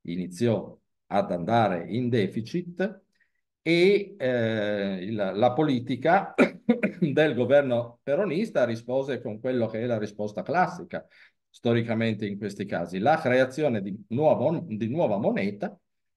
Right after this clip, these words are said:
per finanziare il bilancio dello Stato. E quindi alla, diciamo, al problema del bilan-, del, del, del deficit del bilancio statale si aggiunse il problema dell'infla-, dell'infla-, di una fortissima inflazione.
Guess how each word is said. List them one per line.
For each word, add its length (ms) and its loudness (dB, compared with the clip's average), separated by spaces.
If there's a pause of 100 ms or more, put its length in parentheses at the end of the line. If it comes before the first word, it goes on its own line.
(300)
per 300 2
finanziare 840 -2
il 440 -4
bilancio 460 -8
dello 200 -12
Stato. 580 -16 (180)
E 160 2
quindi 680 2 (760)
alla, 560 -4
diciamo, 760 -4
al 220 0
problema 760 2
del 220 -6
bilan-, 460 -2
del, 280 -6
del, 520 -8
del 180 -6
deficit 720 -4
del 160 -8
bilancio 460 -6
statale 600 -2 (460)
si 240 -4
aggiunse 580 -2
il 120 -6
problema 420 -6
dell'infla-, 520 -12
dell'infla-, 520 -10
di 100 -14
una 180 -6
fortissima 580 -10
inflazione. 600 -20